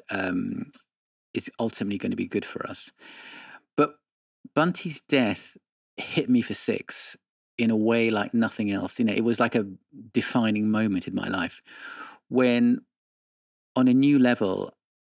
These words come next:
I had to question, what am I living for? What are my priorities? Are the choices I'm making, are they wise choices? How do I, you know, how do I cope with the meaninglessness of life? You know,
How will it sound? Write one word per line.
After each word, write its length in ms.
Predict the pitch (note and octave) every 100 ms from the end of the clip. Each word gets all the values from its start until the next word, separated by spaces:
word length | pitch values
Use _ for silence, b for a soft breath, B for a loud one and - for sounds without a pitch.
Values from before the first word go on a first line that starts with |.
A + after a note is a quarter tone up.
| _ _ _ _
I 80 | G#2+
had 100 | B2
to 60 | -
question, 640 | - G#2 - G2+ - - _ -
what 220 | A2 B2
am 100 | A#2
I 60 |
living 280 | A2 G2 F#2+
for? 300 | - G#2 G2+
What 160 | G#2 A2+
are 40 |
my 120 | G#2+
priorities? 1000 | G#2 - G#2 G2 F#2 - G2 F2+ - - - B B B B B B B _ _
Are 100 | G#2+
the 80 | G#2+
choices 440 | - - B2+ - A2
I'm 240 | G#2+ A2
making, 480 | G#2+ G#2 - G2+ - _ -
are 160 | A2
they 160 | G#2 G2+
wise 440 | G2+ G#2 G#2+ G#2+
choices? 800 | - - G#2 - G#2 F#2+ F#2+ - - b b -
How 200 | - A#2
do 160 | A2
I, 100 | G#2 - _ -
you 80 |
know, 200 | A2+ F#2+ - b -
how 160 | D#3
do 160 | E3+ D#3
I 100 | C3+
cope 380 | - A#2+ A#2 - _ _ _ _ _
with 120 | D3
the 60 | D#3
meaninglessness 520 | D#3 G3 D#3 - G2
of 80 | F#2
life? 240 | F#2 F#2
You 60 | C#3+
know, 180 | G#2